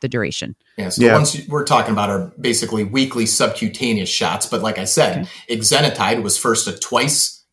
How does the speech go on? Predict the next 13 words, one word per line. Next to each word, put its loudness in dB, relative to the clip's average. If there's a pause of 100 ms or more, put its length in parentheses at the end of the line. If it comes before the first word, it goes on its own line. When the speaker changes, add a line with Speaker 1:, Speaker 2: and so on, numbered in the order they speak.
Speaker 2:
daily -2
subcutaneous -2
shot. -4
And -4
again, 0
it 2
was 0
amazing, 2
and -2
it's -6
way 0
better -2
than -4